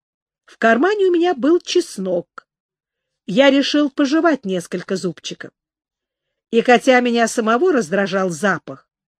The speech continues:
я был рад, что имею при себе столь надёжное средство профилактики.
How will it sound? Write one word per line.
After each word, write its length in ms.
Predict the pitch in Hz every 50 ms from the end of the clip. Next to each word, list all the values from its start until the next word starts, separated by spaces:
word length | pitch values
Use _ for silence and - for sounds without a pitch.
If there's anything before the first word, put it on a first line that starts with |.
| _ _ _ _ _ _ _ _ -
я 300 | 170 156 196 214 214 214
был 200 | 214 302 320 330
рад, 280 | 302 269 226 233 -
что 240 | - - - 302 311 311
имею 260 | 302 302 269 240 226
при 160 | - 220 226
себе 320 | - - 240 208 226 226
столь 260 | 202 - - 220 208 202
надёжное 720 | 208 202 190 170 269 311 311 262 294 285 277 269 262 240 _ _ _ _
средство 580 | - - - 220 214 233 220 - - - 220 190
профилактики. 880 | - 208 202 - 214 180 175 165 151 _ - - - - - - -